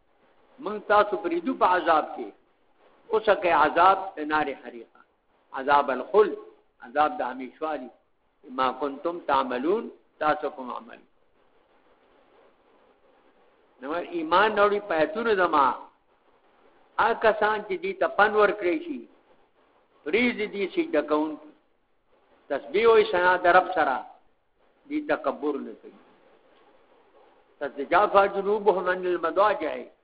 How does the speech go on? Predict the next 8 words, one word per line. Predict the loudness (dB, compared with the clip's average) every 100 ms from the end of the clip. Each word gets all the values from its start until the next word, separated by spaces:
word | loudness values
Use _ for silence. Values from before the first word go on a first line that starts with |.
| _ _ _ _ _ _ _
کنارې | -8 2 2 4 0 0
اړخونه | 0 -2 -2 0
د | 0 0
دې | -2 -4 -12 _ _ _ _ -14
د |
خوابګاهونو | -4 -2 0 2 2 2 -4
نه، | -4 -6 -6 -18 -10
شب | -10